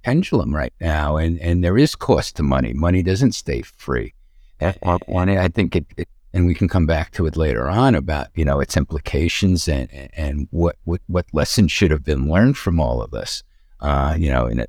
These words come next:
in simply resource allocation and focus. But we, we can certainly elaborate on that. But, uh, um, so I think, uh, uh, given the macro backdrop, I, I think that that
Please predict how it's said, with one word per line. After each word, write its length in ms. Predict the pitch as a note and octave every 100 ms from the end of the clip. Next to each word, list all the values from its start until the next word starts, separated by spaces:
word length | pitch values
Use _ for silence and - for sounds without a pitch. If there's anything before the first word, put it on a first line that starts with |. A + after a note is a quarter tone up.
| -
in 140 | B1
simply 480 | - - F2+ D#2+ C2
resource 520 | E2+ E2 - D#2 -
allocation 680 | D2 D2 D2+ - C#2 - D2+
and 120 | C2
focus. 540 | - G#2 E2 - - - _ _ _ _ _
But 180 | - F2
we, 200 | F2+ F#2
we 140 | F2+ F2
can 160 | F#2
certainly 320 | - F2+ D#2+
elaborate 480 | D2 D2+ G2 G2+ D#2+
on 160 | C#2+ B1
that. 220 | B1 - _ _ _ -
But, 180 | F#2
uh, 200 | F#2+ F#2 -
um, 420 | F2 E2+ E2+ D2+ - _ _ _ _ _ _ _ _ _ -
so 200 | B2+ G#2+
I 100 | G#2
think, 380 | D3 C3+ - - -
uh, 220 | G#2+ A2 -
uh, 220 | F2+ F#2 E2
given 380 | A#2+ F#3 A2+ - _ - -
the 80 | F2+
macro 500 | G2 G2 - D#2+ C2
backdrop, 680 | - F2+ G#2+ - E2 B1 - _ _ _ _
I, 200 | F2+ F#2 -
I 160 | F2+
think 320 | E2+ G2+ F2
that 240 | F2 F2+ -
that 240 | F#2 F2